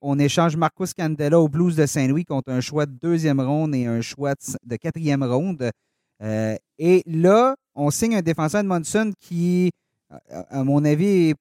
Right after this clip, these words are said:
plus, est meilleur ou du moins amène quelque chose de différent de Candela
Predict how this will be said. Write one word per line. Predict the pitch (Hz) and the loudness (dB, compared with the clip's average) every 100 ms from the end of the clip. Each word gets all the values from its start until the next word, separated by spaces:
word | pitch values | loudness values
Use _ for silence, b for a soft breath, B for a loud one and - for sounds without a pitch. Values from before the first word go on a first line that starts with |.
| - | -6
plus, | 170 175 175 151 | -4 0 0 0
est | 139 | 0
meilleur | 151 156 156 151 233 220 | 0 2 4 4 2 0
ou | 165 | 0
du | 143 | 0
moins | 160 160 175 180 180 | 0 4 4 4 2
amène | 147 147 156 156 | 0 0 0 -2
quelque | 160 156 | -6 -6
chose | 147 170 | -2 0
de | 156 143 | 0 -2
différent | - 165 151 170 | -2 -2 -2 -4
de | - | -4
Candela | 151 143 139 147 | -6 0 2 2